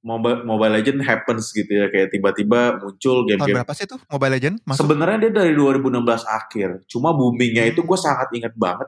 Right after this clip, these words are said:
Speaker 1: itu di bulan sekitar Februari sama Maret dua ribu tujuh belas gitu.
Speaker 2: Hmm.
Speaker 1: Gue taunya pertama dari klien gue, klien gue main, "Oh, gue sebagai, eh, vendor, gue mesti main juga dong, gue main, lo malah gue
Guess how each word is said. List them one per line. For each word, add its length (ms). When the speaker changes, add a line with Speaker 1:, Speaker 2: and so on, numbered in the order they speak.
Speaker 1:
itu 160
di 160
bulan 240
sekitar 400
Februari 480
sama 240
Maret 720
dua 160
ribu 240
tujuh 240
belas 480
gitu. 320
Speaker 2:
Hmm. 400
Speaker 1:
Gue 160
taunya 240
pertama 480
dari 240
klien 320
gue, 160
klien 240
gue 160
main, 320
"Oh, 160
gue 240
sebagai, 480
eh, 400
vendor, 480
gue 160
mesti 160
main 240
juga 160
dong, 160
gue 160
main, 240
lo 80
malah 240
gue 80